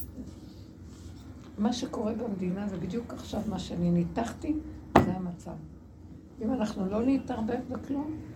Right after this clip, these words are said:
ורק נמסור לו את הכל, כי עובר עלינו, אנחנו כן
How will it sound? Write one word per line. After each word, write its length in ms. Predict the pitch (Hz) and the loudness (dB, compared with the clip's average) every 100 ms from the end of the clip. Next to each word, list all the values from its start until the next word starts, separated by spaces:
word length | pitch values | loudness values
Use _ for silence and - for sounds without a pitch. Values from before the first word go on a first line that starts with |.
| - - - - - - - - - | -10 -8 -8 -8 -10 -10 -10 -10 -8
ורק 400 | 196 165 240 311 | -4 0 2 2
נמסור 460 | 330 240 - 208 196 | 2 2 2 0 2
לו 220 | 190 196 - - - | 0 0 -4 -10 -10
את 120 | - | -6
הכל, 240 | 175 - 180 - | -4 0 0 0
כי 100 | 185 | -2
עובר 240 | 151 185 | 2 4
עלינו, 400 | 320 381 226 180 - | 4 4 4 4 2
אנחנו 280 | - - - - | -2 -6 -8 -8
כן 180 | - 202 | 0 4